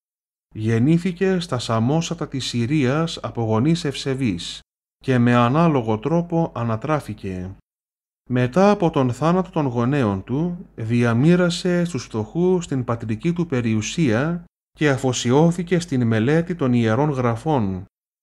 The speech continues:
διότι στην σκέψη του επικρατούσαν τα λόγια του Αποστόλου Παύλου: "Πάσα γραφή θεόπνευστος και ωφέλιμος προς διδασκαλίαν,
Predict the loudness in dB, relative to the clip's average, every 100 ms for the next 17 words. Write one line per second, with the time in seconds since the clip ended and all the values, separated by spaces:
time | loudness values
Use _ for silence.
0 | -10 0 2 2 -2 -2 -4 -4 -2 -2
1 | -2 -4 -2 0 -2 -2 -8 -6 -4 -4
2 | -2 -2 0 0 0 0 0 2 2 2
3 | 0 -4 -6 -6 -8 -4 -2 -4 -2 -4
4 | -2 -4 -4 -6 -10 _ _ _ _ 0
5 | 2 2 2 0 0 0 0 -2 -2 -2
6 | -2 2 2 2 2 0 0 -4 -4 -4
7 | -2 -2 -2 -2 -2 0 0 -2 -2 -8
8 | -4 -2 -2 -4 -2 -2 -4 -6 -2 0
9 | 0 -2 -4